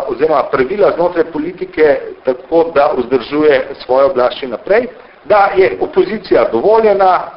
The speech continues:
da je marginalna, da pravzaprav tudi na ravni idej šibka. In tisto, kar se realno pričakuje, je, da je to samo neka medetapa do naslednjih volitev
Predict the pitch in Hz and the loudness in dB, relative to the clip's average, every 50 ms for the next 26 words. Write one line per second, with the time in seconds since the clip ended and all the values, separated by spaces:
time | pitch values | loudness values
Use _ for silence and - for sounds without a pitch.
0 | - - 151 147 147 143 131 - - - 110 120 120 110 101 117 110 123 143 160 | -6 0 2 4 4 4 2 2 -2 -4 -4 -2 -2 -2 -2 -4 -2 0 0 2
1 | 180 190 196 190 190 185 180 - - - - - - - - - 190 190 190 190 | 2 0 0 -2 -4 -4 -4 -6 -12 -20 -20 -20 -20 -8 -2 0 0 0 2 0
2 | 208 196 196 196 196 190 190 190 190 185 190 - - - - 165 160 160 160 - | 0 2 2 0 0 2 2 2 2 2 0 -6 -12 -10 -6 -6 -6 -6 -8 -14
3 | - - - - - 262 302 349 - - 147 147 143 139 143 151 147 143 131 110 | -18 -20 -20 -20 -18 -16 -14 -12 -12 -10 -4 -2 0 2 2 2 2 0 -2 -6
4 | 104 98 113 156 175 185 185 - - 202 202 - - - 190 180 156 - - - | -6 -2 0 2 2 2 0 -2 -6 -12 -16 -18 -6 0 0 2 2 0 -4 -12
5 | - - - - - _ _ - 180 196 190 185 175 - - - 233 247 - - | -18 -20 -20 -20 -20 _ _ -4 -2 0 0 0 0 -2 -4 -8 -8 -8 -2 -2
6 | 214 196 - 208 196 190 - - 196 185 170 - 156 160 175 190 196 220 233 233 | -2 0 2 0 0 0 0 2 2 2 4 4 2 2 4 4 4 4 4 4
7 | 226 214 196 - - 170 165 - - 147 156 - - 254 262 254 240 233 208 196 | 2 2 0 -2 -6 -10 -8 -6 -6 -6 -6 -8 -8 -4 0 2 2 2 2 2
8 | 196 196 196 196 202 196 - - - 170 170 170 170 170 - - 180 180 180 - | 2 2 2 2 0 -2 -6 -2 0 2 2 2 0 -2 -2 -2 -2 -2 -2 -2
9 | - 160 170 165 160 156 160 160 - 143 139 139 151 156 151 120 - - 170 156 | -4 -2 0 0 -2 -2 -2 -2 -2 -2 0 2 0 0 0 -2 -2 0 0 2
10 | 180 185 - - 180 156 143 - - - - - - - - - 139 139 127 123 | 2 0 2 2 0 0 0 -2 -8 -14 -20 -20 -20 -14 -6 -4 -4 -4 -4 -4
11 | - 147 151 151 143 131 - - 117 120 - 185 - - 165 | -4 -6 -6 -4 -6 -10 -8 -6 -6 -6 -6 -10 -6 -2 0